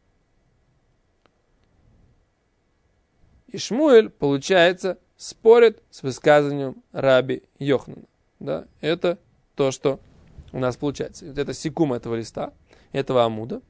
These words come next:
И Аллаха, да, Рах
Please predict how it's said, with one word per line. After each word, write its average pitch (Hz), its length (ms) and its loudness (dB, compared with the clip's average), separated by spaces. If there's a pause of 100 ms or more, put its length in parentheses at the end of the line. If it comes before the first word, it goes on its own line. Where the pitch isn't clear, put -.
(420)
И 196 380 4
Аллаха, 143 640 6 (280)
да, 165 320 -2 (1200)
Рах 147 500 8